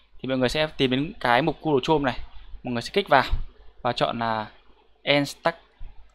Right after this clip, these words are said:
Để xóa, à, để tắt đi ấy. Mọi người cứ tắt thế này đến khi nào mà nó, nó, nó, nó bật cái Google Chrome lên là được.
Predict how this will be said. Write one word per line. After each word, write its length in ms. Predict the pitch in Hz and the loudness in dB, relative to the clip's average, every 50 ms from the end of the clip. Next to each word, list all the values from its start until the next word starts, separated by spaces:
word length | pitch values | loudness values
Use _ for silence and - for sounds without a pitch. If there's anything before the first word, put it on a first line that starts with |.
| _ _ _ _ _ _ _ _ - - - _ - - - - - - _ _ - | _ _ _ _ _ _ _ _ -20 -20 -20 _ -20 -20 -20 -20 -20 -20 _ _ -14
Để 60 | - | -12
xóa, 260 | 101 - - 123 127 135 | -8 0 4 6 6 8
à, 120 | 123 123 | 6 4
để 100 | 127 117 | 2 4
tắt 180 | - 175 202 185 | 6 6 6 6
đi 120 | 185 180 | 4 2
ấy. 80 | 185 180 - - - - - - - _ | 2 0 -2 -8 -12 -14 -18 -20 -16 _
Mọi 140 | - 151 147 | -2 0 4
người 220 | 147 139 151 147 143 | 6 6 6 6 4
cứ 60 | 170 | 6
tắt 180 | - 233 233 - | 6 6 6 8
thế 60 | 220 | 6
này 220 | 190 160 156 - - | 4 4 4 2 0
đến 140 | 135 135 147 | -2 -2 -2
khi 140 | 147 - 185 | -2 -2 2
nào 220 | 170 151 139 127 | 4 4 4 4
mà 120 | 120 120 120 | 4 2 2
nó, 420 | 123 131 147 165 180 185 180 175 - - - - - - - - _ _ _ _ _ _ _ _ _ | 2 2 2 0 0 -2 -6 -8 -12 -16 -20 -20 -20 -20 -20 -20 _ _ _ _ _ _ _ _ _
nó, 100 | 143 143 | -2 2
nó, 140 | 151 156 160 | 4 4 4
nó 100 | 160 170 | 4 8
bật 180 | 175 180 180 - | 10 8 8 8
cái 100 | - 165 | 6 4
Google 160 | 185 190 165 143 | 6 6 6 6
Chrome 200 | - 175 170 170 | 6 4 4 2
lên 100 | 170 160 | 2 0
là 100 | 151 139 | 2 4
được. 240 | 127 135 127 - | 6 6 6 4